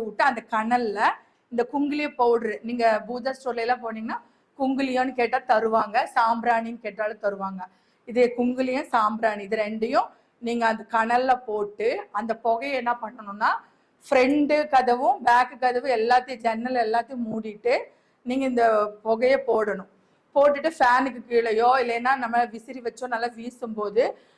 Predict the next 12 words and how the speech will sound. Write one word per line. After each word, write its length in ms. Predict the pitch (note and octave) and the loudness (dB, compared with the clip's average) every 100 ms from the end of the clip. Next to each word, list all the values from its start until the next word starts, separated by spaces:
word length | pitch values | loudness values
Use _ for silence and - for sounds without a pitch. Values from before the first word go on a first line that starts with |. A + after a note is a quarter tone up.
| _ | _
அந்த 380 | - A3+ B3 B3 - _ - | 0 2 2 0 -8 _ 2
புகை 400 | A#3+ A#3+ D4 D4+ | 4 6 4 4
வந்து 380 | A#3+ A3+ D4 | 0 -2 -8
வீடு 320 | A#3 B3+ C4+ C4+ | -6 -4 -2 -4
ஃபுல்லா 560 | - C4 B3 B3+ C#4 D4 | -6 -8 -8 -2 2 2
பரவும். 500 | B3 G#3+ G#3+ G#3 F#3+ - _ _ _ - | 4 4 4 0 -4 -14 _ _ _ -4
வீட்டுக்குள்ள 400 | C4 A#3+ B3 B3 | -2 -2 0 0
இருக்கக்கூடிய 380 | A3 - A3+ A3+ - | 0 0 2 2 2
பாத்ரூம் 580 | A3 A#3+ B3+ - B3 A3 | 4 4 2 0 0 0
அடக்கம், 440 | G3+ A3+ C4 - | 0 0 0 -2
பாத்ரூம், 420 | A3 A3 A3 A3 G#3+ | -2 -2 -2 -6 -6
லெட்டின்னு, 520 | G#3+ G#3 A3 G#3+ | -8 -6 -8 -6